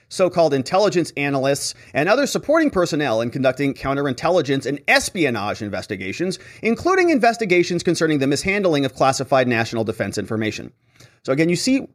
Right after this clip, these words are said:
you know, this person is probably a very qualified person, and he's dealing with some overdue library books that were in Trump's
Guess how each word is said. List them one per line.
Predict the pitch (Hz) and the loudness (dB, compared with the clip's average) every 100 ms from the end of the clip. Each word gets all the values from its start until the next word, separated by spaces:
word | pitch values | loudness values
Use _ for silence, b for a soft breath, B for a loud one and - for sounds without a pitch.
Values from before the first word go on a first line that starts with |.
| - | -12
you | 190 160 | -8 -2
know, | 180 | 0
this | 196 - | 0 0
person | - 339 180 | 0 2 2
is | 143 | 0
probably | 202 226 185 | 0 2 4
a | 131 | 4
very | 123 139 | 4 2
qualified | 120 139 117 107 110 98 - | 2 2 2 2 0 0 -2
person, | 110 - 98 | -4 -2 -4
and | 104 | -2
he's | 104 | -2
dealing | 151 151 135 | 0 2 2
with | 120 | 0
some | 123 | 0
overdue | 156 143 131 | 0 2 2
library | 113 113 107 95 | 4 4 2 -2
books | 95 92 - | -4 -6 -2
that | 107 | -2
were | 101 | 0
in | 113 98 | -4 -6
Trump's | - 117 104 - | -4 -2 -2 -8